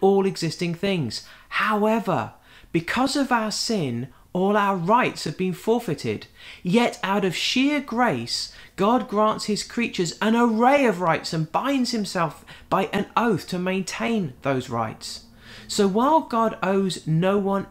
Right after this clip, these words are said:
anything, he creates an order of justice and rights that he himself honors. These rights are based both on creation,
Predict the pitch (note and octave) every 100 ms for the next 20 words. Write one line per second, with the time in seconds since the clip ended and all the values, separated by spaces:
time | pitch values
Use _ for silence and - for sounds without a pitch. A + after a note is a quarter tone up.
0 | - G3+ F#3 - A#2 G#2+ G2+ - - -
1 | - - G#3+ - A3+ A3 G#3+ G#3+ G3+ -
2 | - - - - - - G3 A3+ B3+ C4
3 | A3+ G3+ - G#3 E3+ - C#3 C3+ - D#3
4 | E3+ E3 F#3 D#3+ - - - - B3+ B3+
5 | B3+ A#3 - F3+ - - G#3+ G#3 A2 F#2
6 | - - - - - A3+ B3+ G#3+ A#3+ B3+
7 | F#3+ F#3 F3+ F#3+ F#3+ - F3+ F3+ E3+ D#3+
8 | F3 F3 A#3 C#4 - B2 F#3+